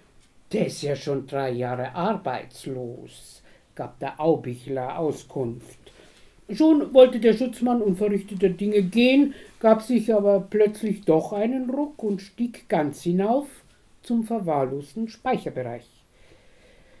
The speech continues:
Der Wachtmeister klopfte einmal, klopfte zweimal, klopfte zum dritten Mal und sagte bassig, beamtenhaft barsch: „Aufmachen,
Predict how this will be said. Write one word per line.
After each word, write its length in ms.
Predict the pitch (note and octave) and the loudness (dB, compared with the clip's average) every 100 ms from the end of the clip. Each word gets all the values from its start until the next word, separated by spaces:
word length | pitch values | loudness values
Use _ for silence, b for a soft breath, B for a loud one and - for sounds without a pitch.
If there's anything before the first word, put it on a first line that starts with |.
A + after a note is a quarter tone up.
| b b | b b
Der 80 | D#4 | 8
Wachtmeister 680 | C#4 C4+ - C#4 C4+ - C4 | 10 10 8 6 6 8 6
klopfte 420 | B3 A#3+ - A3+ | 8 6 4 0
einmal, 720 | F#3 G3+ G#3 G#3 G#3 G#3 G#3 F#3 | 2 2 0 -2 -2 0 -2 -2
klopfte 580 | - B2+ B2+ - - B2 | -6 -6 -6 -14 -12 -12
zweimal, 680 | B2 D3+ E3+ E3+ D#3+ D#3+ D#3+ D3 | -8 -4 0 0 0 0 0 4
klopfte 640 | F3+ F#3 F3+ - - F3+ | 6 6 4 -4 -4 -4
zum 260 | F3+ F#3 F#3 | 0 -2 0
dritten 380 | B3+ - - A#3+ | -2 -2 -2 0
Mal 500 | A#3 A#3 A#3 A#3 G#3+ | 2 4 4 6 4
und 200 | F3 D#3+ | 4 2
sagte 340 | F3 E3 F3 | 2 0 -4
bassig, 720 | D3 F3+ F#3 F#3 G3+ G3+ - - | -2 2 2 0 -6 -6 -8 -8
beamtenhaft 840 | F3+ F3 F#3+ - F#3+ F3+ F3+ - | -6 -4 -6 -4 -2 0 -2 -4
barsch: 440 | F3+ F3+ F#3 F3+ - b b | -4 -2 -2 -6 -20 b b
„Aufmachen, 800 | - C#4+ C4+ C#4 C#4+ C4 B3 - | 4 4 6 6 6 6 0 0